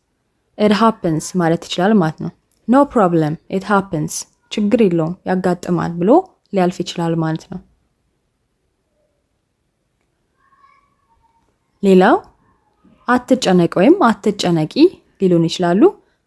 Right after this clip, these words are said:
አያሳስብም፣ ልክ እንደ ቅድሙ ማለት ነው። አያሳስብም ለማለት ከፈለጉ ወይም እኛ ከፈለግን don't worry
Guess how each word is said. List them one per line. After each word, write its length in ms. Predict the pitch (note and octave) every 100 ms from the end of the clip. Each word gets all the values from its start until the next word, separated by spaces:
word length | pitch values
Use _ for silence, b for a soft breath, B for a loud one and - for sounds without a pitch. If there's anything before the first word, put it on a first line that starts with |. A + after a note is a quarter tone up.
| -
አያሳስብም፣ 640 | G#3+ F#3+ F#3+ - F#3+ E4 C4+
ልክ 180 | A3 F#3+
እንደ 160 | E3+
ቅድሙ 320 | E3 E3+ F3+ G3
ማለት 240 | G3+ A3 F4
ነው። 100 | F#4+ -
አያሳስብም 680 | G3 F#3 F3+ - F3 C4 G#4+ _ _ _ _
ለማለት 500 | F#3+ F3 D#3+ G3+ F4+ - _ _ _ - D#3 -
ከፈለጉ 540 | F#3+ F#3+ E3 D#3+ F3 B3+
ወይም 240 | E3 D#3+
እኛ 140 | D#3+ D#3+
ከፈለግን 580 | - - F3+ F#3+ G#3+ F#4 - _ _ _ _ _ _ _ _ _ _ _ -
don't 560 | F3 F#3 E3+ C4+ G#4+ - - -
worry 420 | F#3 E3 F#3